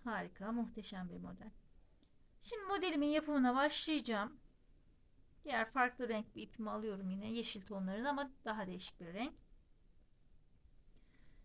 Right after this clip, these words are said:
Hemen zincir çekerek modelime başlıyorum arkadaşlar. Şöyle biraz ipimi de, modelimi de kenara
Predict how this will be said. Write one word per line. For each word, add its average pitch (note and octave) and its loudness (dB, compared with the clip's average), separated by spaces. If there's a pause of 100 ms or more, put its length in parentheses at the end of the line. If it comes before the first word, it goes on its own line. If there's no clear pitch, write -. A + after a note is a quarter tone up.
(360)
Hemen B3 4
zincir D#4 -2
çekerek A#3+ -2
modelime C4 0 (460)
başlıyorum G#3 -2
arkadaşlar. G3 -2 (320)
Şöyle B3+ -6
biraz A3 0 (480)
ipimi G3+ -10
de, G#3+ -10
modelimi G#3+ -4
de G3 -8
kenara G3 -6